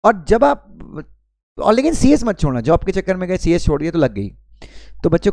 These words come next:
कम से कम अगर आप बारह लाख से नेगोशिएट करते हैं, तो नौ से दस लाख रुपए में आप सेटल कर जाएंगे। तो ये आपको भले ही अटेम्प्ट लग गया, but आपने वर्क एक्स लेके अपने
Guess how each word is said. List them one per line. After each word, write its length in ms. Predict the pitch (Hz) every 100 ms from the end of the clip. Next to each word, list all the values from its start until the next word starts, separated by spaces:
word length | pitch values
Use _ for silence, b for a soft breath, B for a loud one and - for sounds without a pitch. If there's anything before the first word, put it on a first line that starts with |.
| -
कम 180 | 214 214
से 140 | 233 226
कम 180 | 202
अगर 160 | 190 190
आप 80 | 170
बारह 220 | 131 147
लाख 220 | 180 165
से 100 | -
नेगोशिएट 360 | 147 135 151 -
करते 240 | 131 -
हैं, 60 | 165
तो 80 | 180
नौ 280 | 131 139
से 220 | 160 160 156
दस 260 | 131 -
लाख 220 | 139 135
रुपए 160 | 123 117
में 160 | 120 135
आप 300 | - 127 -
सेटल 340 | - 120 123
कर 180 | 117 110
जाएंगे। 420 | 110 110 107 101 b b _
तो 60 | 156
ये 100 | 151
आपको 460 | - 95 135 -
भले 200 | 156 123
ही 60 | 165
अटेम्प्ट 280 | 160 160 160
लग 140 | 147
गया, 160 | 143 160
but 160 | 139
आपने 260 | 127 - 147
वर्क 220 | 117 131 -
एक्स 180 | -
लेके 320 | 165 - 147 -
अपने 480 | - 127 127 123